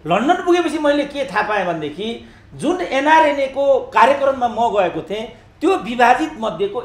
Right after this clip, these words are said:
एउटा समूह रहेछ। त्यहाँका साथीहरूले मलाई भने, "तपाईँ यो कार्यक्रममा किन आउनुभयो?" मैले भने, "यहाँ त मलाई निम्तो एनआरएनएबाट, त्यस कारण निम्तो मान्न त आउनु परिहाल्यो, त्यस कारण आएको।" मैले भने, "होइन, यो त शेष गले समूहको हो,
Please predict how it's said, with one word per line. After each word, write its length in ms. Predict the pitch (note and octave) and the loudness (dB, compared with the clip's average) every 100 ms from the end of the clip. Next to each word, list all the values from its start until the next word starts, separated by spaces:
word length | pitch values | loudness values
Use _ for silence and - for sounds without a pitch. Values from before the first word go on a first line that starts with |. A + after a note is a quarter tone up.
| - | -2
एउटा 240 | A#3+ A#3 | 0 0
समूह 340 | F#3+ D3+ C3 A2+ | -4 -6 -8 -10
रहेछ। 180 | F#2 E2 - - - - - - - - - - - | -12 -16 -20 -20 -20 -20 -20 -20 -20 -20 -20 -20 -10
त्यहाँका 300 | A3+ C#4 E4+ | 0 2 4
साथीहरूले 460 | E4 D4+ D#4 E4 E4 | 6 4 4 2 2
मलाई 260 | D4 D4 D4 | 2 4 6
भने, 200 | B3 C#4+ | 4 2
"तपाईँ 320 | C4+ C4+ C#4 | 0 -2 -2
यो 80 | C4+ | 0
कार्यक्रममा 440 | B3 A#3+ A#3 A#3 | 0 0 -2 -6
किन 240 | A#3 A3 | -10 -6
आउनुभयो?" 460 | C4 A#3+ G#3+ F#3 F3+ - - - _ - - - A3+ | -2 -2 -2 -10 -14 -20 -20 -20 _ -20 -20 -12 -2
मैले 180 | C4+ | 0
भने, 140 | C4 C4+ | 0 0
"यहाँ 260 | B3+ C4+ | 0 -2
त 40 | C4 | 0
मलाई 240 | C4 B3 | -2 -2
निम्तो 400 | A3+ A3+ B3 A#3+ | -4 -2 -2 -2
एनआरएनएबाट, 840 | A3+ G#3 A3+ A3 G3+ G3 E3+ E3 F#3 G3 - - _ - | -4 -4 -2 -2 -4 -4 -4 -4 -6 -8 -18 -20 _ -8
त्यस 200 | B3 - | -8 0
कारण 240 | A#3+ A#3+ | 0 2
निम्तो 260 | A#3+ A#3+ C4+ | -2 -6 -2
मान्न 280 | A#3+ A3+ A3+ | -2 -2 -2
त 80 | A3 | 0
आउनु 240 | G#3 G#3 | 0 -4
परिहाल्यो, 480 | F3+ G3+ A#3 E3 F#3 | -2 2 2 2 0
त्यस 240 | G#3 G3+ | -4 -6
कारण 200 | G3 G3 | -6 -4
आएको।" 340 | F3 E3+ E3+ G3+ | -4 -4 -4 -8
मैले 200 | E3+ D3 | -8 -8
भने, 180 | A2 - - - | -12 -16 -20 -2
"होइन, 220 | D#3+ G#3 | 0 0
यो 220 | F3+ E4 - | 0 -2 0
त 300 | D4+ - - - | -2 -4 -10 -16
शेष 280 | - C#4 A3 | -4 -2 2
गले 220 | G3 F#3+ | 0 0
समूहको 520 | F3 E3 C#3 B2 A2+ | -4 -6 -6 -8 -8
हो, 160 | F2+ | -12